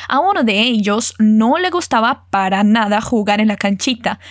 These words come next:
pero al otro sí, y no pudo creer lo de su amigo. Y le dice el amigo, contestando a la pregunta si a él no le gustaba la pelota, "No,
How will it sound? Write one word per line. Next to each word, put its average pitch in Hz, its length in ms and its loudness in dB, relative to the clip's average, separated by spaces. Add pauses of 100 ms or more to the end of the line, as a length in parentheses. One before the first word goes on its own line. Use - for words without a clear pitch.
(120)
pero 208 160 0
al 208 100 0
otro 254 240 -4
sí, 392 400 -4
y 240 140 2
no 220 400 2
pudo 403 360 0
creer 262 580 0
lo 208 260 2
de 196 80 -2
su 185 140 -4
amigo. - 380 -10
Y 269 120 0
le 247 120 2
dice 330 260 -2
el 403 80 -2
amigo, 240 460 0
contestando 214 580 -2
a - 20 0
la 311 120 -4
pregunta 277 540 -2
si 208 220 -4
a 185 100 -2
él 294 300 -2
no 277 100 2
le 302 100 -2
gustaba 247 340 -2
la 240 120 -2
pelota, - 520 -6
"No, 220 420 0